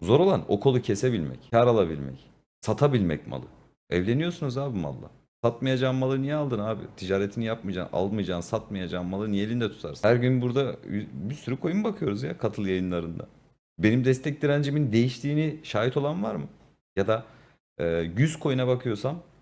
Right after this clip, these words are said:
kaç coin'inkini değiştiriyorum? Destek dirençleri. Özellikle günlük vadede. Hiç değiştirdiğime şahit olan var mı? Adam açıyor günlük grafikte. Bugün burası destek. Ertesi gün açıyor fiyat burada.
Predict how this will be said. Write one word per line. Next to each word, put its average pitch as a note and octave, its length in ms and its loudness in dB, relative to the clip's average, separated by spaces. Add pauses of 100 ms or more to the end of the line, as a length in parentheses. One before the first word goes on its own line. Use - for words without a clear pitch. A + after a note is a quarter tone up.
(300)
kaç F3 260 -4
coin'inkini G#2 540 2
değiştiriyorum? D2+ 640 -4 (200)
Destek F#2 400 -6
dirençleri. E2 360 -4
Özellikle A2+ 480 0
günlük A2 320 -4
vadede. D2+ 460 -2
Hiç - 240 -10
değiştirdiğime A#2+ 600 0
şahit A#2+ 360 0
olan A#2+ 260 -2
var B2+ 140 -2
mı? D2+ 160 -8
Adam F#2 240 2
açıyor B2 300 -2 (320)
günlük F#2 300 -2
grafikte. - 520 -4 (140)
Bugün F#2+ 240 -2
burası F2 320 0
destek. - 600 -8
Ertesi G2+ 340 -2
gün A#2 100 0
açıyor A2 340 -2
fiyat F2+ 360 -2
burada. F#2 280 -2